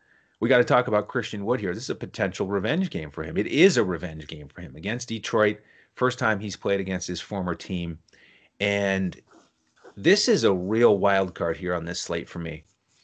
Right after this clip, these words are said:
He's, uh, coming back from that really severe ankle injury. He did play twenty-six minutes last game against Golden State, played well. So w-,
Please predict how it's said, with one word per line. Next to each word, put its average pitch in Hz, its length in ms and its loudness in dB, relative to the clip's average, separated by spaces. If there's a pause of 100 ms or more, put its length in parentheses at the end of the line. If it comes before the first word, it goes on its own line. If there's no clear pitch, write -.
(480)
He's, 107 480 0 (480)
uh, - 260 -10
coming 160 300 6
back 139 240 6
from 110 160 -2
that 87 320 -4
really 113 300 -2
severe 98 460 2
ankle 90 340 -2
injury. 82 440 -4 (460)
He 101 140 -6
did 139 220 4
play 143 180 4
twenty-six 123 640 -2
minutes 98 300 0
last 92 260 2
game 92 160 -4
against 85 340 -6
Golden 87 220 -2
State, 82 420 -6
played 104 260 2
well. 101 400 2 (480)
So 107 460 2 (240)
w-, 107 240 -12